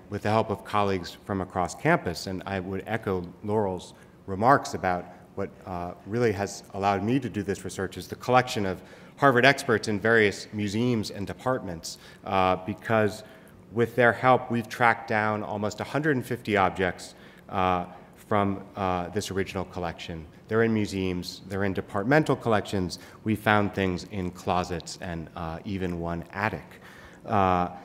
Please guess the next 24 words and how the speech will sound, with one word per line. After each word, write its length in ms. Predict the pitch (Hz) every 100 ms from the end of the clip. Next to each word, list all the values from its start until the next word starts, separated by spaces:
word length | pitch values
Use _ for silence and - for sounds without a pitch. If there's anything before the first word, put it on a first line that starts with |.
| - -
and 340 | 123 123 123 - 117
the 140 | 117
objects 320 | 123 123 123 123
range 180 | 120
from 220 | 113 110 101
a 80 |
tiny, 680 | 92 - 113 110 104 98 92 -
uh, 300 | 98 87 85 -
thumb-sized 640 | 117 110 104 101 95 87
piece 220 | - 104 98
of 140 | 82
lava 400 | 90 104 123 143
collected 420 | 143 98 95 98
at 140 | 95 -
the 60 |
foot 200 | - 110
of 80 | 92
Vesuvius 680 | 85 - 135 120 113 - - - - -
to 300 | - 107 98
a 280 | 101 92 90 - - -
massive 560 | 101 110 110 117 98 -
eleven-foot-long 1160 | 101 98 98 101 92 101 95 92 87 85 82 80 - - -
tracing 580 | - 113 - 98 85 -
of 260 | 92 85